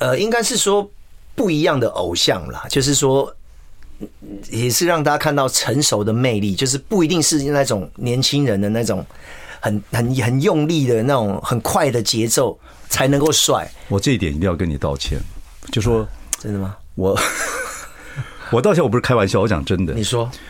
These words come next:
Speaker 2: 我做你生父，对不对？演艺圈生父，
Speaker 1: 对。
Speaker 2: 我这一路看来，
Speaker 1: 生父。
Speaker 2: 我看你表演自己那个很帅的魅力的时候，我还是觉得怪怪的。
Speaker 1: OK 啊，因为我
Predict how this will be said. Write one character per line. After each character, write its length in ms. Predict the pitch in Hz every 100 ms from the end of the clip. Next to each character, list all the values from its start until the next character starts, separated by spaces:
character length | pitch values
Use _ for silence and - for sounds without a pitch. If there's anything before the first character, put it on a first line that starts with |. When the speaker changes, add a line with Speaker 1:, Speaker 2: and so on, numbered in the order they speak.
| -
Speaker 2:
我 120 | - 107
做 160 | 156
你 120 | 101
生 280 | 87 131 127
父， 200 | 120 104
对 80 | 82
不 80 | 73
对？ 80 | 76
演 160 | 82
艺 40 | 98
圈 140 | 104
生 160 | 92 101
父， 60 |
Speaker 1:
对。 100 | 123
Speaker 2:
我 40 | 92
这 140 | 107
一 80 | 127
路 100 | 113
看 220 | - 90
来， 80 | 69
Speaker 1:
生 200 | 117 117
父。 160 | 117 101 - -
Speaker 2:
我 80 | 110
看 180 | 101 165
你 80 | 107
表 200 | - 113
演 140 | 101
自 160 | 78 98
己 100 | 82
那 100 | 85
个 60 | 73
很 100 | 71
帅 280 | - 113
的 80 | 85
魅 200 | 90 92
力 120 | 78
的 120 | 71 69
时 120 | -
候， 220 | 76 67 - - - - - - - - - - - - -
我 160 | 104
还 180 | 76 101
是 180 | - 110
觉 160 | 95
得 240 | 95 90 - - - - - - - - - -
怪 160 | 95
怪 180 | - 98 -
的。 60 | - - - - - - - - -
Speaker 1:
OK 260 | 110 107 113
啊， 140 | 107 104
因 80 | 180
为 140 | 156 - - -
我 220 | 127